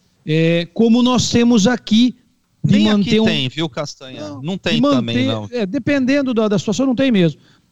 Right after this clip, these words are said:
Speaker 1: É, de manter uma certa conversa com,
Speaker 2: É.
Speaker 1: com, não, nos Estados Unidos não tem isso.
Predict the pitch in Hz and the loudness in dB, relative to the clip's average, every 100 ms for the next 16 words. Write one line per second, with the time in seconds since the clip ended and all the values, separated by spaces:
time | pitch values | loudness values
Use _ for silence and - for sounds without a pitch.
0 | _ 196 208 196 175 226 240 202 226 262 | _ -4 -4 -2 2 4 4 2 2 2
1 | 247 220 147 214 202 208 208 208 147 175 | 2 0 0 0 -2 -2 0 2 4 2
2 | 208 226 196 - 170 - 180 180 160 117 | 2 0 -2 -2 -4 -2 -2 0 0 -2
3 | 170 160 175 214 214 214 226 214 214 247 | -2 0 2 2 2 2 2 0 0 0
4 | 247 269 247 196 180 151 139 - - | 2 2 2 2 0 0 -4 -10 -20